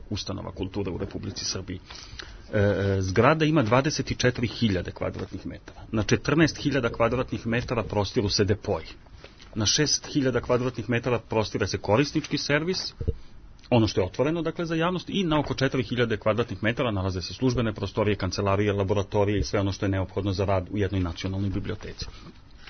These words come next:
Narodna biblioteka Srbije trenutno ima nešto više od devedeset kilometara, dužnih kilometara građe. Dakle, taj nacionalni fond je neuporedivo vredniji u ovom trenutku, recimo, od,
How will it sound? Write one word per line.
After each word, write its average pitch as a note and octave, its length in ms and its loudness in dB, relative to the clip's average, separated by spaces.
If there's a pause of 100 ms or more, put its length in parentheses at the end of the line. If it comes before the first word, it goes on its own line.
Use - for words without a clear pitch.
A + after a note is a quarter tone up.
(120)
Narodna C3+ 300 6
biblioteka A2+ 520 2 (320)
Srbije C3 400 2
trenutno C3+ 380 2
ima D3+ 180 4 (540)
nešto - 220 6
više D#3+ 200 6
od A2 60 6
devedeset G#2+ 520 6
kilometara, A2+ 840 4
dužnih C3+ 380 6
kilometara A2 540 2
građe. F2 380 -6 (1400)
Dakle, A#2 260 6 (800)
taj A#2+ 240 6
nacionalni D3 540 4
fond C#3+ 380 2
je B2 200 4
neuporedivo A#2+ 680 4
vredniji A2 480 4
u F#2+ 120 4
ovom A#2 220 6
trenutku, G2+ 560 -2
recimo, A#2+ 360 2
od, A#2 160 2